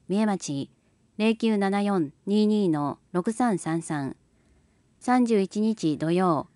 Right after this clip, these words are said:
福島病院、三重町、零九七四二二の三三二一。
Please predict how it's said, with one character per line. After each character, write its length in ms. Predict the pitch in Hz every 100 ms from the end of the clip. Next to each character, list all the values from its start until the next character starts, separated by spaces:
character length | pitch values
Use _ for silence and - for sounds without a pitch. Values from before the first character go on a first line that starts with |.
| _
福 200 | - 202
島 240 | 240 254 240
病 260 | 240 233
院、 220 | 196 143 - -
三 120 | 202
重 60 |
町、 440 | 208 175 - 139 - _ _ _ -
零 200 | 220 226
九 180 | 226 220
七 260 | 196 190
四 280 | 202 196 147 - -
二 180 | 214 214
二 220 | 220 196
の 280 | 165 151 -
三 260 | - 233 247
三 300 | 262 220 147
二 240 | 156 175
一。 420 | 165 - 135 123